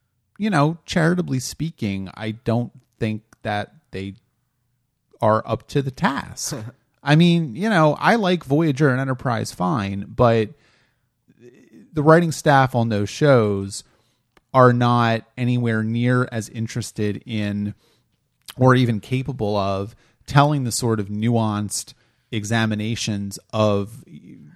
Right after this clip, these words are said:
Speaker 1: Star Trek that, that Deep Space Nine was. And so it just feels like they're going, "Fuck you guys." <laughs>
Speaker 2: See, again, I don't know really what Enterprise, I, I've never seen any Enterprise, but that's supposed to be around,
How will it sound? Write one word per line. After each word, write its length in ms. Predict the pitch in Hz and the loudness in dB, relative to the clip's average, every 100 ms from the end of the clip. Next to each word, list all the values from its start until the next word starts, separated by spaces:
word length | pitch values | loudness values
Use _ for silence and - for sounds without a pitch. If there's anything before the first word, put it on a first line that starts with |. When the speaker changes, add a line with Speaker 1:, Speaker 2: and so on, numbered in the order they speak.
| - | -18
Speaker 1:
Star 280 | - 135 131 | -2 2 2
Trek 360 | - 110 98 | 2 0 0
that, 300 | - 101 - | -4 -4 -4
that 300 | 113 101 95 | -4 -2 -4
Deep 140 | 104 95 | -12 -14
Space 280 | - 95 101 | -12 -10 -8
Nine 220 | 92 95 | -8 -10
was. 320 | 90 78 - | -12 -16 -12
And 180 | 131 131 | 0 0
so 240 | 151 151 147 | 6 6 6
it 100 | 131 | 2
just 340 | 151 - - | -2 -4 -10
feels 380 | - 147 139 127 | -4 0 0 0
like 340 | 131 117 - | 0 0 -2
they're 240 | 123 117 113 | 0 0 0
going, 320 | 131 117 113 | -2 -2 -4
"Fuck 300 | - 160 - | -2 -2 -2
you 140 | 143 107 | -6 -4
guys." 340 | 95 104 117 | 0 0 0
<laughs> 300 | - - 180 | -6 -8 -8
Speaker 2:
See, 320 | - 214 196 185 | -6 -4 -2 4
again, 360 | 190 190 175 | 6 10 8
I 120 | 135 143 | 8 4
don't 240 | 151 156 | 2 4
know 180 | 151 143 | 4 4
really 260 | 139 135 | 2 0
what 240 | 120 123 - | 0 -2 -2
Enterprise, 1080 | 120 113 120 - 120 113 104 104 101 - - | -8 -8 -6 2 4 4 2 -4 -4 -4 0
I, 280 | 127 120 120 | 2 4 2
I've 100 | 107 | 0
never 200 | 113 101 | -4 -6
seen 320 | - 156 147 | -6 -4 -4
any 260 | 120 110 107 | -4 -4 -6
Enterprise, 680 | 107 113 - 110 101 98 92 _ | -6 -10 -2 0 0 -4 -12 _
but 360 | 107 101 92 - | -4 -4 -4 -6
that's 180 | 120 - | -6 -4
supposed 320 | 113 120 - | -6 -6 -8
to 60 | 117 | -6
be 160 | 127 | -2
around, 640 | 117 107 101 98 98 95 | 0 2 0 0 -6 -12